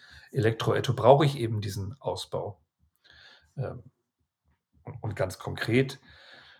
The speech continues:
ähm, damit ich meine eigene Wallbox haben kann, mein Auto selber laden kann, brauche ich ein Grundstück und ein Haus und einen eigenen Tr-, Stromanschluss, wo ich außen mein Auto vorstellen kann. Das ist jetzt für sechzig Prozent aller Haushalte der Fall und die anderen vierzig Prozent leben in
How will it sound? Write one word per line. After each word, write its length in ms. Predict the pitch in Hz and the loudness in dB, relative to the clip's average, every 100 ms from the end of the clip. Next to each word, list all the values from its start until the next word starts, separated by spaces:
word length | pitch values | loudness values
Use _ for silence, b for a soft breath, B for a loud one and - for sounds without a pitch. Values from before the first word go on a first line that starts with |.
| b _ | b _
ähm, 360 | 120 101 95 98 _ _ - | -8 -6 -10 -14 _ _ -6
damit 280 | 98 101 | -4 -4
ich 140 | 101 - | -4 -4
meine 200 | 98 - | -2 0
eigene 320 | 101 120 113 | 2 2 2
Wallbox 480 | 110 117 117 113 - | 4 6 4 2 0
haben 280 | 107 117 113 | 0 0 -2
kann, 180 | 110 | -2
mein 160 | 98 98 | -2 -2
Auto 200 | 104 104 | -2 -2
selber 300 | 104 104 104 | 0 2 2
laden 240 | 98 98 | 2 0
kann, 200 | 101 101 | -2 -4
brauche 260 | 101 98 - | -2 -2 -4
ich 160 | - 101 | -8 -8
ein 120 | 98 | -4
Grundstück 540 | - 107 104 - 104 | -4 -4 -4 -4 -4
und 140 | 110 95 | -4 -4
ein 160 | 90 | -2
Haus 360 | 95 135 - - | 2 4 2 -4
und 280 | 131 117 - | -8 -8 -8
einen 120 | 98 | -6
eigenen 320 | 95 98 113 | -4 -4 -6
Tr-, 220 | - 101 | -6 -8
Stromanschluss, 720 | - - 123 110 - 139 - | -6 -2 0 0 -2 -4 -2
wo 60 | - | -2
ich 240 | 92 - | -4 -2
außen 260 | 113 104 101 | -2 -2 -4
mein 140 | 90 | -4
Auto 240 | - 117 135 | -4 -2 -2
vorstellen 500 | - 120 - 113 120 | 0 0 0 0 0
kann. 400 | 117 131 143 b b b b b b b 71 b b b _ - 73 | 0 -2 -4 b b b b b b b -20 b b b _ -16 -4
Das 200 | 98 - | -4 -4
ist 200 | - - | -8 -6
jetzt 180 | - | -4
für 120 | - 95 | -4 -2
sechzig 460 | 98 - - 98 | 0 -2 -4 -4
Prozent 440 | - 107 - 98 - | -4 -4 0 0 2
aller 260 | 101 92 | 2 4
Haushalte 460 | 101 101 98 98 - | 2 2 0 0 2
der 140 | 95 | 0
Fall 320 | - 101 120 | 4 6 8
und 160 | 135 107 | 6 2
die 80 | 98 | -2
anderen 240 | 98 107 | 0 0
vierzig 320 | - 104 - | 0 -2 -4
Prozent 440 | - - - 113 - | -6 -6 -2 -4 -2
leben 380 | 107 107 107 104 | -2 0 0 -2
in 460 | 104 107 110 110 | -2 0 0 -2